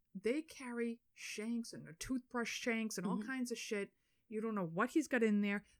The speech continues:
Speaker 1: There are instances that people are faking it
Speaker 2: Mm-hmm.
Speaker 1: just to hurt. So, I mean, they're coming from a very different background
Speaker 2: Than a
Speaker 1: than
Speaker 2: lay
Speaker 1: anybody
Speaker 2: person.
Speaker 1: that's gonna be on that jury.
Speaker 2: Right.
Speaker 1: They're coming from a very different
Speaker 2: Mm-hmm.
Speaker 1: background 'cause they're const-, their whole job is worried,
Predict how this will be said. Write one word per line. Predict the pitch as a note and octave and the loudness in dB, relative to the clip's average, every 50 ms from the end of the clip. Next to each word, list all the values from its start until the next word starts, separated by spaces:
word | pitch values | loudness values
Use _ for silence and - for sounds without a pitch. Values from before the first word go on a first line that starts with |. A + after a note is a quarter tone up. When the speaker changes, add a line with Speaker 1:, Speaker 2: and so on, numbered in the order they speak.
| _ _ _ | _ _ _
Speaker 1:
There | F#3 F3 E3 - - _ - | 2 2 2 0 -2 _ 2
are | F#3 G3+ A3+ C#4 D#4 - - | 6 6 6 6 6 2 0
instances | C4+ C4+ B3 - - C4 B3 A#3+ - C4 B3 A#3 A3+ - - _ _ _ _ | -2 -2 -2 -2 0 0 0 0 2 0 0 0 -2 -4 -10 _ _ _ _
that | G#3 G#3 - | -8 -6 -2
people | - E3+ D#3+ - G3 | -2 -2 0 2 0
are | A#3 | 0
faking | A#3+ - A#3+ A3 A3 - A3+ G#3+ | 2 2 2 2 2 0 -2 0
it | G#3+ A3 | 0 0
Speaker 2:
Mm-hmm. | G#3+ G3+ | 0 0
Speaker 1:
just | G3 - - - | -2 -4 -4 -6
to | G#3 | -8
hurt. | - - G#3+ G#3 G3+ - _ _ _ _ _ _ _ _ | -4 0 2 2 2 0 _ _ _ _ _ _ _ _
So, | - D4+ C#4 | -2 2 2
I | - C4 | 4 4
mean, | C4+ C4 B3+ A#3+ - _ _ _ _ _ _ _ | 4 4 4 4 2 _ _ _ _ _ _ _
they're | A#3 C#4+ F4+ A4+ B4+ B4+ | 2 4 6 6 4 2
coming | - - - - D4+ D#4 D4 D4 C#4+ C4+ | -2 -6 -4 0 0 0 2 2 -2 -2
from | B3 - G3+ F#3 | -4 -4 -6 -4
a | |
very | F3 E3+ F3+ - C#4 B3+ C#4 D4 D4 B3+ | -4 -4 -4 -2 -2 -2 0 0 0 0
different | A#3 - B3+ B3 - A#3 G#3 - - _ | 2 2 2 2 2 -2 -4 -4 -4 _
background | - F#3+ F#3 - - F3+ E3 D3 C#3 C#3+ D3 D#3 - _ _ _ _ _ _ _ _ | -2 -2 -2 -2 -2 0 0 0 0 -2 -4 -6 -10 _ _ _ _ _ _ _ _
Speaker 2:
Than | G#3+ G3 | 2 2
a | F3+ | 4
Speaker 1:
than | D#3+ D#3 D#3+ E3+ | 4 2 4 8
Speaker 2:
lay | A#3+ C4 | 8 8
Speaker 1:
anybody | D4+ F4 - E4+ E4+ E4 | 8 8 6 8 8 10
Speaker 2:
person. | D#4 B3+ | 10 10
Speaker 1:
that's | C4+ B3+ - - | 10 8 8 8
gonna | - A#3+ A#3+ G3+ | 6 6 8 8
be | A3 G#3 | 6 4
on | G3+ F#3+ | 4 4
that | F#3 F3+ F3 E3 | 2 0 0 -2
jury. | - - F3 D3+ D#3 | -2 0 2 4 2
Speaker 2:
Right. | C3 C#3 - - - | 2 2 -4 -2 2
Speaker 1:
They're | A3 A#3 | 2 2
coming | A3+ - A3+ A3 G#3 G3 F3 | 4 2 0 0 0 0 -2
from | - F#3 E3 | -2 -2 -2
a | D3 D3 | 0 -2
very | D3 D3 D#3+ A#3+ C4+ C#4+ D4 B3 | -2 2 4 4 6 6 4 4
different | A3 B3+ A#3+ - G#3 G3 | 4 2 2 2 -2 -2
Speaker 2:
Mm-hmm. | G3 F3+ F3 | 0 0 2
Speaker 1:
background | F3 D#3 D3 - - D3+ C#3+ D3 - | 2 0 0 -2 -2 -4 -4 -4 -4
'cause | - E3+ E3 | -6 -8 -6
they're | - E3+ E3+ - _ - | -6 -6 -8 -8 _ -10
const-, | - - C#4+ C#4 C#4 B3 - | 0 2 2 2 2 0 -4
their | A3+ G#3+ G3 B3 C4+ D#4+ F#4+ F#4 | -6 0 2 4 6 6 4 4
whole | D4 - - D4+ D#4 C#4+ | 0 -2 -2 0 0 0
job | A3+ F#3+ A#3+ A#3+ A3 A3 G3+ G#3 | 0 2 4 6 6 6 4 2
is | F#3 - | -2 0
worried, | G3 F#3 F#3 F3 E3+ E3+ | 0 2 2 2 0 -2